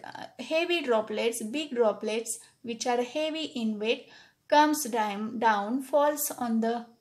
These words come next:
earth, that is called as rain. Okay, see this,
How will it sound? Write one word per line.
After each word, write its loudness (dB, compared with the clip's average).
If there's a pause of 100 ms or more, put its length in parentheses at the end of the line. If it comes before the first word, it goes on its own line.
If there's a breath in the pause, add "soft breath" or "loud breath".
earth, 4 (160)
that 4
is -6
called 0
as -2
rain. -2 (880)
Okay, -4 (180 loud breath)
see -4
this, -2